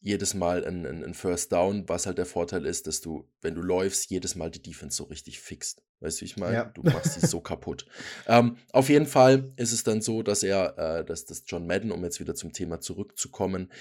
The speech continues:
Speaker 1: äh, sich dann einfach sehr reingefuchst hat und, ähm, wurde dann einfach Stück für Stück immer ein besserer Coach.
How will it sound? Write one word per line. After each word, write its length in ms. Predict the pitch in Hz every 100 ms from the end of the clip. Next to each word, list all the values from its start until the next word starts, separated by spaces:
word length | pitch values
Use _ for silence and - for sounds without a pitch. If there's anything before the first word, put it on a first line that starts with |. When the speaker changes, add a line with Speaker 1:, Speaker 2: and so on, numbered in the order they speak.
| - -
Speaker 1:
äh, 200 | - 95
sich 180 | 98 101
dann 160 | - -
einfach 180 | - -
sehr 240 | - 90
reingefuchst 640 | 120 180 156 - 151 -
hat 240 | 131 127 - _ - - -
und, 540 | - 98 98 101 95 -
ähm, 560 | 90 92 90 90 - - - - - - _ _ -
wurde 280 | 104 107 104
dann 160 | 98
einfach 260 | 90 95 95
Stück 260 | - 107 -
für 100 | 101
Stück 280 | - 101
immer 160 | - 92
ein 140 | 87
besserer 340 | 82 90 78 87
Coach. 480 | - 127 160 -